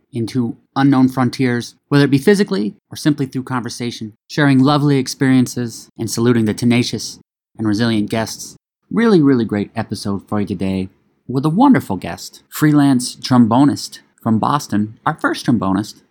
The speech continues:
Victoria Garcia, joins the show. Victoria is a regular sub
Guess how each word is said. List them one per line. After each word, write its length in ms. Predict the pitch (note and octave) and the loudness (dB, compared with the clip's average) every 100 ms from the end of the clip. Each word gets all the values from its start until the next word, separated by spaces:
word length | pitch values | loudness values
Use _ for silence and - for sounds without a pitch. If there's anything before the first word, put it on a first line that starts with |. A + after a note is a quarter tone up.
| - | -10
Victoria 640 | A2+ F#2+ - C#3+ C#3 C#3 - A2+ | -8 -6 -2 0 0 -6 -10 -6
Garcia, 600 | A2+ A2+ - D3 A#2+ - _ _ _ _ | -4 -4 -2 -2 -2 -8 _ _ _ _
joins 360 | - F#2+ F#2+ F#2 | -4 -2 -2 -4
the 80 | |
show. 260 | F2+ E2+ - _ _ - | -6 -8 -8 _ _ -12
Victoria 400 | A2 B2+ B2 F#2+ | -4 0 0 -2
is 120 | A#2 | -2
a 60 | |
regular 420 | A2+ A#2 A#2+ B2 A#2+ | -2 -2 0 -2 -2
sub 420 | - A2+ A#2 | -4 -2 -4